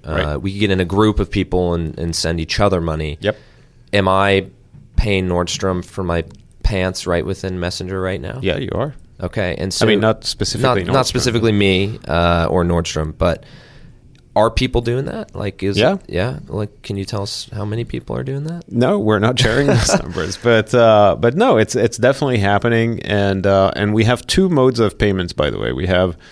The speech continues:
Speaker 2: what we call a payment bubble, which is very appropriate for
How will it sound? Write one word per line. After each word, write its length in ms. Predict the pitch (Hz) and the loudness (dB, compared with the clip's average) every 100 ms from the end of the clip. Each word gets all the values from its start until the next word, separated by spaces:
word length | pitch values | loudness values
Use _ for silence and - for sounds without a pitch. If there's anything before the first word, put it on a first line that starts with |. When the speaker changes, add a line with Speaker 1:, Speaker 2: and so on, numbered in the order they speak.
| - - - - | -20 -20 -20 -8
Speaker 2:
what 140 | 113 104 | -4 -2
we 80 | |
call 160 | 117 127 | 2 2
a 40 | |
payment 360 | 110 123 135 147 | 2 0 0 2
bubble, 380 | 123 92 82 107 | 2 2 0 0
which 220 | 95 - | 0 2
is 400 | 101 95 95 - - - - - - - | 2 4 2 -2 -14 -20 -20 -20 -20 -18
very 800 | - 98 127 135 139 135 127 - - | -6 2 4 4 4 2 2 -2 -2
appropriate 640 | 107 135 127 - 104 95 | -2 2 2 4 2 2
for 600 | - 107 104 101 95 95 | 0 2 4 6 4 2